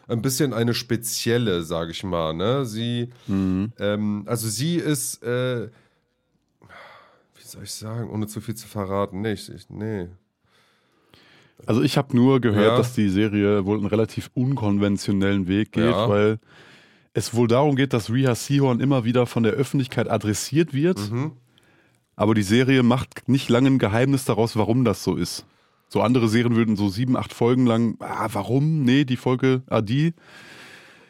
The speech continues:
Speaker 2: Da geht Vince, Vince Gilligan, wird direkt sagen, so, warum das so ist, aber danach werden dann irgendwelche anderen Sachen passieren, aber die weiß ich jetzt alle noch nicht. Ich weiß nur, dass da lange, nicht lange ein Geheimnis draus gemacht wird,
Speaker 1: Nee.
Speaker 2: warum sie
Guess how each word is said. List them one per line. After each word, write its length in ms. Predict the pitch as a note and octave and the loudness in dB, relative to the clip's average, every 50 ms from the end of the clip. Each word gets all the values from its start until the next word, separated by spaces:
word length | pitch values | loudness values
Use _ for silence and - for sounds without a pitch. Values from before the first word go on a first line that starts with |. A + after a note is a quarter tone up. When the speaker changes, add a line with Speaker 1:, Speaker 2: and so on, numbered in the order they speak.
| _ _ _ | _ _ _
Speaker 2:
Da 140 | - A#2 A2+ | -2 0 2
geht 200 | B2 C3 C3 - | 0 0 0 2
Vince, 220 | C#3 B2+ A#2+ - - A2+ | 2 0 0 0 -2 0
Vince 240 | A2+ C#3+ D3 - - | 2 2 2 2 2
Gilligan, 380 | - C3+ C3+ C3+ B2 C3+ C3 A#2 | 2 2 4 4 4 2 2 2
wird 140 | B2+ B2+ | 2 0
direkt 300 | - B2 - C#3 C3 - | 0 0 0 -2 -4 -2
sagen, 280 | - B2 A2+ A#2 C3 C3 | 0 0 2 2 2 0
so, 160 | B2 B2 G#2+ | 0 0 0
warum 220 | B2 A2+ A2+ B2+ C3 | 0 0 0 0 0
das 160 | C3 B2 - | 0 0 0
so 100 | - A2+ | 0 0
ist, 240 | A#2 C#3+ D3+ - - | 2 0 0 0 0
aber 180 | A#2 A2+ A#2 | 0 2 2
danach 380 | G#2+ A2+ G#2+ G#2+ A2 A#2+ A2+ G2+ | 2 2 2 2 2 0 0 2
werden 140 | A#2 A2+ A2+ | 2 2 2
dann 120 | A2 G#2+ | 2 0
irgendwelche 320 | G#2 G#2+ G#2 G#2 - - | 0 0 0 0 -2 -2
anderen 220 | F#2 G2 G2+ G2+ G2 | -2 0 0 0 0
Sachen 260 | F2+ G2 - G#2+ F#2+ | -2 -2 -2 -4 -4
passieren, 440 | - - G2 - - G#2 G2 F#2+ G2 | -4 -6 -8 -6 -2 -2 0 0 0
aber 180 | G2 F#2 F2+ F2+ | 0 0 0 0
die 120 | F#2+ F#2 | 0 0
weiß 240 | F2+ F#2+ G2+ G2 - | 0 0 0 0 -4
ich 40 | F2+ | -8
jetzt 120 | F#2+ - - | -10 -8 -6
alle 140 | F2+ F#2+ | -4 -4
noch 100 | F2+ F2+ | -2 -2
nicht. 160 | F2+ F2 F2 G2 | -4 -4 -6 -8
Ich 140 | F#2 - | -4 -2
weiß 240 | - A2+ B2+ - - | 0 0 0 0 0
nur, 180 | B2+ B2+ C#3 C#3 | 2 2 2 4
dass 200 | A#2+ A#2 A2+ - | 2 0 0 0
da 80 | - G#2+ G2 G#2 | -2 0 0 0
lange, 360 | F#2+ A2+ A#2+ B2+ C#3 C#3 B2+ - _ - - - - _ | 0 2 2 2 2 0 -2 -4 _ -10 -12 -12 -10 _
nicht 260 | - A#2 C#3+ C#3+ - - | 0 0 0 0 0 0
lange 200 | A2+ A2+ B2+ A#2+ | 2 2 2 2
ein 80 | A2+ | 2
Geheimnis 360 | A2 G#2+ F#2+ G2+ G#2+ A2 G#2 - | 2 0 0 0 0 -2 -2 -2
draus 200 | - G#2 F#2+ - | -2 -4 -2 -2
gemacht 320 | - F#2 F#2 F#2 - - | -2 -2 -2 -4 -4 -4
wird, 160 | F#2 F2 G2 A#2 | -4 -4 -2 0
Speaker 1:
Nee. 120 | A#2 A#2+ | 2 2
Speaker 2:
warum 280 | A2+ F#2+ F2 F2+ F#2 F#2 | 2 2 2 0 -2 -4
sie 360 | F2 F2+ F2+ F#2+ G#2 A2 G#2+ | -4 -4 -2 -2 -2 -2 -4